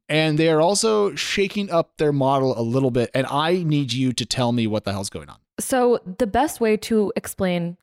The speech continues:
Speaker 2: Clearbanc over the years is that it's this company that helps e-commerce raise non-dilutive financing. Raise is the wrong word. It helps them get non-dilutive financing access.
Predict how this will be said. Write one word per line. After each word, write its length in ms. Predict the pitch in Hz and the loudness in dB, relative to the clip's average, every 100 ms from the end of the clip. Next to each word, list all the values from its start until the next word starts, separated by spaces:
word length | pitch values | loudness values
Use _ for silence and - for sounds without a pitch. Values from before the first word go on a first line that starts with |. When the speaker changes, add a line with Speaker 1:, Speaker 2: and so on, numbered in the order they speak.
| - | -8
Speaker 2:
Clearbanc 560 | - 202 180 170 165 - _ _ _ _ _ | 0 0 2 0 -2 -8 _ _ _ _ _
over 220 | 240 214 240 | 0 2 2
the 100 | 214 | 2
years 380 | 165 165 170 - | 2 0 -2 0
is 140 | 202 | 0
that 180 | 190 180 | 2 2
it's 240 | - 196 - | 0 -2 -2
this 220 | 214 185 | -4 -2
company 580 | - 226 233 233 226 220 - _ _ _ - | -2 -2 0 0 2 0 -4 _ _ _ -2
that 260 | 196 - | 0 0
helps 640 | 170 226 233 240 - - - _ | -4 0 0 0 -8 -12 -16 _
e-commerce 760 | 233 190 196 175 175 175 - - _ - | -2 0 0 2 0 -2 -6 -18 _ -4
raise 420 | 208 202 190 175 | 2 2 2 0
non-dilutive 1000 | 196 190 180 185 175 185 175 170 160 160 _ _ | 0 2 2 0 0 0 2 0 0 -2 _ _
financing. 560 | 175 156 175 175 190 - | -4 -4 -6 -8 -10 -2
Raise 260 | 233 294 | 0 2
is 100 | 269 | 2
the 80 | 214 | 0
wrong 180 | 190 165 | 0 0
word. 240 | 151 - _ - | -4 -8 _ -2
It 180 | 247 277 | 0 2
helps 260 | 214 - | 0 0
them 280 | 285 226 185 - | 0 -2 -4 -6
get 400 | - 175 - - - _ | -2 -2 -2 -6 -8 _
non-dilutive 600 | 208 202 190 185 165 175 | 0 2 2 2 2 0
financing 520 | - 175 170 170 170 - | 0 -2 -2 -4 -4 -2
access. 480 | 208 190 - - | -4 -4 -10 -10